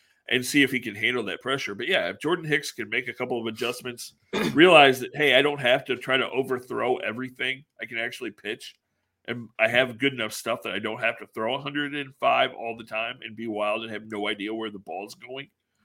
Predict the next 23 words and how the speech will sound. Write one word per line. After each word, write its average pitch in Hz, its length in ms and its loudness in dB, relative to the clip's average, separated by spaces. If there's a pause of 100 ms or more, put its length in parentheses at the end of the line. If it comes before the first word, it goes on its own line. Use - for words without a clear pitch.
(360)
Which, - 280 2
you 135 160 10
know, 127 140 10
a 117 100 8
lot 160 180 12
of - 60 0
times 151 400 4
he 131 220 0
lets 143 180 2
go 143 120 2
of 131 60 2
the 123 60 -6
ball 131 220 2
and 117 100 -6
you 151 120 4
have 131 180 4
no 143 340 6
idea 156 380 4
where 101 160 -2
that 110 160 -6
fastball 117 420 -4
is 101 80 -18
going. 98 300 -14